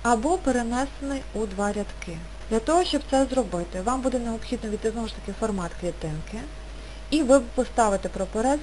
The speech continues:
«Переносити по словах». Це дасть вам змогу, е, позбавитися поширеного ефекту затуляння текстом сусідніх клітинок. В цьому випадку текст ділиться на рядки таким чином, щоб кожен рядок починався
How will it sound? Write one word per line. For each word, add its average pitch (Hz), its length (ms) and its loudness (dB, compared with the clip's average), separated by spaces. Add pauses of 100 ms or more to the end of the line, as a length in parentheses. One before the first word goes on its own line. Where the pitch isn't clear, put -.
«Переносити 202 540 0
по 196 140 -4 (100)
словах». 151 300 -4 (160)
Це 285 60 4
дасть 277 220 6
вам 240 140 0
змогу, 233 300 2 (280)
е, 202 320 0
позбавитися 190 680 -2
поширеного 196 500 -4
ефекту 254 480 0
затуляння 202 600 -2
текстом 240 420 -4
сусідніх 208 480 -6
клітинок. 185 480 -8 (560)
В - 20 -10
цьому 277 180 0
випадку 294 420 0
текст 233 320 2 (140)
ділиться 196 320 -2
на 180 160 -2
рядки 180 340 -2
таким 240 360 -6
чином, 302 260 -6
щоб - 240 -6
кожен 202 260 0
рядок 175 260 0
починався 214 640 -4